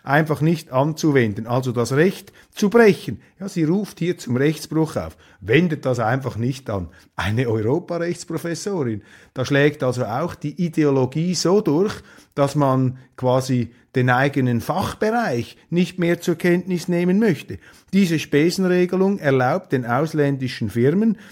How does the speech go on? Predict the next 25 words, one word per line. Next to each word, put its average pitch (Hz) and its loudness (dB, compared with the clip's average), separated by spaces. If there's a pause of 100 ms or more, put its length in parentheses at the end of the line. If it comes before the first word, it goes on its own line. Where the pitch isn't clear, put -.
(140)
die 156 4
mit 135 2
ihren 131 4
Leuten 135 2
in 117 0
der 110 -2
Schweiz 113 -4
arbeiten, 147 -2
erheblich 151 -2
weniger 147 0
Spesen 143 -4
auszurichten 139 -2
als 123 -4
nach 110 -6
Schweizer 117 -4
Standard. 156 -2 (300)
Damit 151 2
können 143 2
die 113 -4
E-U-Firmen 160 2 (300)
die 123 -2
Schweiz 120 2
bei 123 0
Aufträgen 127 2
unterbieten 156 2